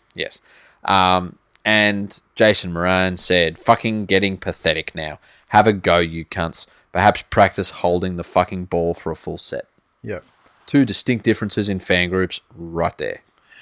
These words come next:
Speaker 2: Yeah, I mean, Cruzy did make a, a good point as well. I mean, it was a pretty scrappy game, and, and Newcastle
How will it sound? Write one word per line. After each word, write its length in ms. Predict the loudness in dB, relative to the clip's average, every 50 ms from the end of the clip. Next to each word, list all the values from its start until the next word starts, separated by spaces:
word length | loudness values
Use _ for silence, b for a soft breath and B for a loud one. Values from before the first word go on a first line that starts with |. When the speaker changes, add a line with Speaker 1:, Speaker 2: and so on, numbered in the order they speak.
| b b b b b
Speaker 2:
Yeah, 240 | 0 0 2 2 2
I 40 |
mean, 440 | 2 0 0 -2 -4 -6 -8 -10 -12 -12
Cruzy 340 | -8 -4 -2 -2 -2 -4 -4
did 140 | -6 -6 -6
make 200 | -6 -6 -6 -6
a, 360 | -6 -6 -6 -8 -10 -12 -14 -14
a 60 | -14
good 240 | -12 -12 -12 -10 -10
point 240 | -10 -10 -10 -10
as 80 | -10 -8
well. 160 | -8 -6 -6
I 60 | -6
mean, 80 | -6 -4
it 60 | -4 -2
was 120 | -4 -4
a 40 | -4
pretty 180 | -6 -6 -6
scrappy 400 | -6 -6 -4 -2 -2 -2 -2 -4
game, 320 | -6 -6 -6 -6 -4 -4 -6
and, 160 | -6 -6 -6
and 180 | -6 -6 -6 -6
Newcastle 560 | -8 -6 -6 -4 -4 -4 -4 -8 -10 -12